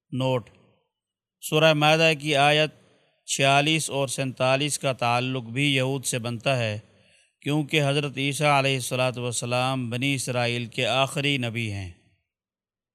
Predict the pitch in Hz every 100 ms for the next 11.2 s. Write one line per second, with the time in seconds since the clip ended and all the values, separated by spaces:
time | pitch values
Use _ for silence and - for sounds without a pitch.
0 | _ _ _ _ _ _ 1077 1077 1077 1077
1 | 1077 1077 1077 1077 1077 1077 _ _ _ _
2 | _ _ _ _ _ _ _ _ _ _
3 | _ _ _ _ _ _ - - 147 151
4 | 147 127 135 135 131 135 123 98 87 -
5 | _ _ _ _ _ _ - 147 151 131
6 | 117 107 98 - _ _ _ _ _ _
7 | _ _ 110 107 139 147 151 - - -
8 | _ _ _ _ _ 131 151 131 - 127
9 | 107 131 135 135 135 135 127 _ _ _
10 | _ - 139 143 - 120 110 - 120 117
11 | 107 92